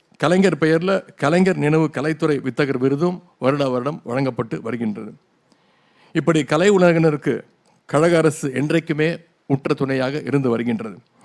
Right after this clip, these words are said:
இந்த நேரத்தில் ஒரு முக்கியமான விஷயத்தை சொல்லி நிறைவு செய்ய விரும்புகின்றேன்.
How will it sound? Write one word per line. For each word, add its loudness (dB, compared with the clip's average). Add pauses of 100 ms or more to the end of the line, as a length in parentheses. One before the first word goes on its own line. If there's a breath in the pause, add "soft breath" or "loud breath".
(360 soft breath)
இந்த 4
நேரத்தில் 4
ஒரு 4
முக்கியமான 4
விஷயத்தை 2
சொல்லி 2
நிறைவு 2
செய்ய -2
விரும்புகின்றேன். -2